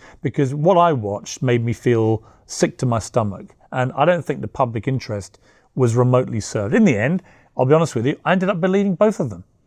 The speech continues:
I actually felt they were both convincing. I thought his behaviour was a little erratic, perhaps, for somebody who wants to be on the Supreme Court. But I understood why he'd been, he'd been accused three days before of being a gang rape leader. I mean, this stuff was completely out of control.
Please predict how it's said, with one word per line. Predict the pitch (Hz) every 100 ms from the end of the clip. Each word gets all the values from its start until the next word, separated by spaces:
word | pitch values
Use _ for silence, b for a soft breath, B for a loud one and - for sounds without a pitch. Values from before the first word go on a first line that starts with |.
| _ _ -
I | 160
actually | 175 - 160
felt | - 165 -
they | 165
were | 160
both | 160 175 165
convincing. | 131 110 113 120 165 190 - _ -
I | 127
thought | - 123
his | 127
behaviour | 139 107 117 127
was | 120
a | 120
little | 139 113
erratic, | 104 127 - 110 113
perhaps, | 98 117 143
for | 113
somebody | 123 110 107
who |
wants | 117 117
to |
be | 120
on | 110
the |
Supreme | 104 - 123
Court. | 113 170 - - _ _
But | -
I | 139
understood | 160 135 - 170
why | 147 127 127
he'd | 143
been, | 165 147
he'd | 175
been | 175
accused | 151 - 170 147
three | - 160
days | 135 135
before | 139 127 156
of |
being | 151 147
a | 127
gang | 143 160 156
rape | 147 220 -
leader. | 127 113 - - b b b
I | 165
mean, | 180
this | 208
stuff | - - - 160
was | -
completely | - 185 - - 262 -
out | 139 139
of | 139
control. | 147 - 208 -